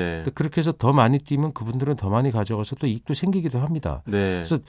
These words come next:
Speaker 1: 개별 가게들이 그런 배달원을 고용하고 일하는 게 어려움도 있었어요.
Speaker 2: 음.
Speaker 1: 왜냐하면 장기 노동을 잘 안 하고
Speaker 2: 네,
Speaker 1: 또
Speaker 2: 네.
Speaker 1: 자꾸 직업을 바꾸고
Speaker 2: 자주
Speaker 1: 새로운 분을
Speaker 2: 바뀌니까.
Speaker 1: 구하고 구하보다 보면 지역에 대해서 잘 이해를 못하면 배달이 늦어지죠.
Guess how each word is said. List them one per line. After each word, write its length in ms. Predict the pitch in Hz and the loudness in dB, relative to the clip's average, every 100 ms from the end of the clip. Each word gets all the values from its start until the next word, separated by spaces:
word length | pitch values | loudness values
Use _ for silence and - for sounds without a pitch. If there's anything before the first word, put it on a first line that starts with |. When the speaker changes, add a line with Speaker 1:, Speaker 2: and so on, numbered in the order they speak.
| - | -12
Speaker 1:
개별 340 | - 123 175 196 | 0 4 6 6
가게들이 600 | 101 113 151 147 156 156 | 4 2 2 2 0 -2
그런 340 | - 143 139 | 2 2 2
배달원을 720 | - 92 123 160 160 151 151 | 0 0 2 2 2 2 0
고용하고 840 | 143 101 117 139 123 113 151 185 202 _ _ 131 | -2 0 2 2 2 0 0 -2 -4 _ _ 0
일하는 380 | 139 147 143 | 4 4 4
게 100 | 131 | 2
어려움도 480 | 139 101 143 175 165 | 2 6 8 8 6
있었어요. 500 | 101 110 - 65 62 - | 0 -4 -6 -8 -8 -6
Speaker 2:
음. 500 | 107 110 107 107 107 | -2 0 0 0 2
Speaker 1:
왜냐하면 400 | 151 170 180 135 - _ _ _ | 6 6 6 2 -4 _ _ _
장기 340 | - 139 175 175 | 2 6 8 8
노동을 340 | 151 135 143 | 6 2 2
잘 160 | 127 120 | 2 0
안 140 | 80 110 | 0 -2
하고 340 | 110 82 73 | -2 -6 -4
Speaker 2:
네, 220 | 113 113 | 4 4
Speaker 1:
또 80 | 107 | 6
Speaker 2:
네. 160 | 113 87 | 4 0
Speaker 1:
자꾸 240 | - 104 120 | -4 -6 -4
직업을 320 | 120 123 123 | -2 0 0
바꾸고 360 | 87 - - | -2 -8 -4
Speaker 2:
자주 80 | 110 | 0
Speaker 1:
새로운 180 | 160 160 | 4 4
분을 100 | 135 | 4
Speaker 2:
바뀌니까. 240 | 110 120 92 | 4 2 2
Speaker 1:
구하고 320 | 104 98 92 | 2 2 -4
구하보다 420 | - 143 143 143 143 | 0 2 2 2 2
보면 200 | 151 147 - - - - - | 0 -2 -10 -20 -20 -18 -2
지역에 300 | - 165 165 | 4 6 6
대해서 200 | 147 143 | 2 2
잘 180 | 127 120 | 2 4
이해를 240 | 135 143 | 4 4
못하면 420 | 104 - 127 127 | 2 2 -2 -2
배달이 320 | - 98 123 101 | 0 2 2 2
늦어지죠. 560 | 117 139 - - 71 | 2 0 0 -10 -10